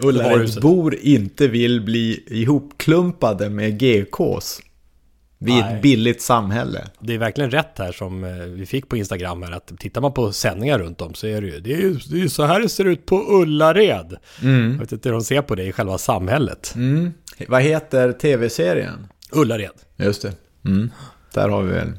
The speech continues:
Speaker 2: Ja. Och så fick vi, eh, ett mail till, eh, sporthusepodcast punkt se via vår hemsida där ifrån Per Lindgren med nästa språkrekommendation. Och det gillar vi ju. Vi gillar ju att, eh, vårda det svenska språket och, och utveckla det också kanske.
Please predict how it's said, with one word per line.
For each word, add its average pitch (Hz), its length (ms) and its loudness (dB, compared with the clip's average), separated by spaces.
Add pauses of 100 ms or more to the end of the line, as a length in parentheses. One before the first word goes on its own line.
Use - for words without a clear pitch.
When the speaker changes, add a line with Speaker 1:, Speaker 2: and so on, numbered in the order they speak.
(420)
Speaker 2:
Ja. 104 300 0 (640)
Och 123 100 2
så 147 100 2
fick 131 220 0
vi, 123 440 0
eh, 113 600 0
ett - 80 -6
mail 117 360 0
till, 104 580 -2
eh, 98 300 2
sporthusepodcast 123 1000 -2
punkt 101 200 -4 (100)
se 190 340 2 (120)
via 110 300 -2
vår 107 120 2
hemsida 131 500 -2
där 135 160 4
ifrån 110 220 -2
Per 107 220 -2
Lindgren 147 540 0
med 107 140 -2
nästa 123 400 -2
språkrekommendation. 127 1700 -2
Och 107 60 -8
det 113 80 -8
gillar 110 180 0
vi 139 80 -2
ju. 175 80 0
Vi 110 100 -4
gillar 113 220 0
ju 135 120 0
att, - 260 -6
eh, 120 200 0 (460)
vårda 110 500 2
det 113 120 0
svenska 107 320 -4
språket - 680 -8
och, 95 280 -8
och 117 60 -10
utveckla 135 560 0
det - 60 0
också 101 180 -6
kanske. 90 400 -8